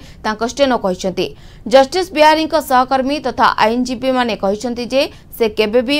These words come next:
ମାନସିକ ଅବସାଦ ଥିବା ଜଣାପଡ଼ୁନଥିଲେ। ସେ ଅତ୍ୟନ୍ତ ମେଳାପୀ ଲୋକ ଥିଲେ, ସମସ୍ତଙ୍କୁ ସାହାଯ୍ୟ କରୁଥିଲେ। ତେବେ ଜଷ୍ଟିସ୍ କାହିଁକି ଆତ୍ମହତ୍ୟା କରିଛନ୍ତି, ସେ ନେଇ ସ୍ପଷ୍ଟ ସୂଚନା ମିଳିନାହିଁ। ଆତ୍ମହତ୍ୟା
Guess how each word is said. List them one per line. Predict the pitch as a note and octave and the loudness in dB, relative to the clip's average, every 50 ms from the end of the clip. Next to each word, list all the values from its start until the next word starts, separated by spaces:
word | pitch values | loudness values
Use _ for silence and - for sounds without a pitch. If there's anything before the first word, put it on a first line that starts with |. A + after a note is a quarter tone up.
| C#4+ B3+ | 2 2
ମାନସିକ | G#3+ G3 G3+ A3 A3+ - A#3+ - B3+ B3+ A3+ F#3 | 2 2 2 -2 -6 -8 -6 0 2 4 4 4
ଅବସାଦ | - G3 G3+ - A#3 A#3 A3+ A3 G#3 - | 4 0 0 0 -2 -4 -4 -6 -8 -8
ଥିବା | G#3 F#3+ G3 F3 A3 A#3+ A3 | -4 2 4 4 4 4 2
ଜଣାପଡ଼ୁନଥିଲେ। | - G3 F3 E3 E3+ - G#3 A3+ C4 B3+ B3+ B3+ B3+ C#4 C4 D4 A#4+ - - - - - - | 0 0 0 0 0 -2 -2 -2 -2 -2 -4 -4 -4 -2 -2 -2 -2 -4 -8 -18 -20 -20 -4
ସେ | - B3+ B3+ A#3 | 2 4 6 6
ଅତ୍ୟନ୍ତ | A#3 A#3 C4 C#4+ C#4 C#4 C#4 D4 D4+ C#4+ B3+ | 4 4 2 0 -2 0 0 0 0 0 2
ମେଳାପୀ | A3 G3+ G3 G#3+ A3+ B3 A#3 | 4 4 4 4 4 0 -2
ଲୋକ | G3+ F3+ - E3+ E3+ - | -4 -4 -2 -4 -6 -4
ଥିଲେ, | G3 F3+ D#3+ - - - | -2 -2 -2 -4 -6 -8
ସମସ୍ତଙ୍କୁ | - - G#3 G3 G3+ G#3+ G#3+ - A3+ A3+ A3+ B3 | -6 -4 -4 -4 -4 -6 -6 -8 -8 -6 -6 -8
ସାହାଯ୍ୟ | A#3+ - - G#3+ F3+ - F#3+ F#3+ - G#3 F#3+ - | -8 -6 -4 -6 -4 -4 -6 -4 -4 -6 -6 -4
କରୁଥିଲେ। | E3+ E3 E3 - G3 F3+ D3 - - - - - - - - | -6 -8 -6 -4 -2 -2 -2 -2 -4 -10 -18 -20 -20 -8 -4
ତେବେ | A#3 G#3+ A3+ | -2 0 0
ଜଷ୍ଟିସ୍ | A3+ G3+ B3 B3 A#3+ - E4+ F4+ F#4 - | 0 2 0 -2 -2 -2 -4 -4 -4 -2
କାହିଁକି | - C4 A#3+ A#3 A#3+ A#3+ C4 | -2 -2 0 0 -2 -2 0
ଆତ୍ମହତ୍ୟା | B3+ - - - - A3 G#3+ G#3 - G#3 F#3+ - | 2 2 0 0 -4 -10 -8 -4 -4 -4 -2 -2
କରିଛନ୍ତି, | F3+ F3 F#3 F3+ - B3 B3 B3+ F4+ F4+ - | -2 -4 -4 -4 -8 -10 -8 -8 -8 -6 -6
ସେ | A#3+ G#3+ | -4 -4
ନେଇ | G3 F#3+ F3 - - - - - | -2 -2 -4 -4 -6 -12 -18 -20
ସ୍ପଷ୍ଟ | - - - A#3 A3 G#3 G#3 - - - B3 C4 C#4+ - - - - - - - | -20 -8 -2 -2 -2 -2 -2 -6 -2 0 0 0 0 -4 -10 -20 -20 -20 -20 -20
ସୂଚନା | - - - A3+ A3 A3 A3 G3+ F#3 F3+ | -12 -8 -8 -8 -4 -2 0 0 0 2
ମିଳିନାହିଁ। | F#3 G3+ B3 C4 C#4 D4 G4+ A#4 - - - G3+ | 2 0 2 0 0 -2 -4 -6 -4 -2 0 0
ଆତ୍ମହତ୍ୟା | G#3 G#3 - A3+ A3+ A3+ A#3 G#3+ | 0 -2 -4 -6 -4 -2 0 0